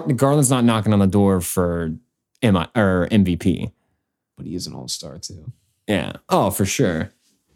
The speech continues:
Speaker 1: I give some love to Bane. Like, that's a guy that should be considered. You know what I mean?
Speaker 2: He's, it's just crazy, though, that that's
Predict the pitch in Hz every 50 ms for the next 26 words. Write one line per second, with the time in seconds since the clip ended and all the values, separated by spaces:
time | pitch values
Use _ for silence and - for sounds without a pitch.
0 | _ _ - - - _ - - 165 202 220 202 147 143 131 113 104 101 98 95
1 | 82 80 85 85 92 101 107 107 104 101 131 135 - 117 110 120 117 113 107 101
2 | - - - 107 95 90 82 - - 90 82 - 92 78 65 73 87 95 101 101
3 | 95 92 92 92 92 92 92 95 110 - _ _ _ _ _ _ _ _ _ _
4 | _ _ - 127 127 113 - - - _ - 147 135 - - 156 - - - 135
5 | 120 120 120 - 104 104 101 95 113 104 104 107 113 - - -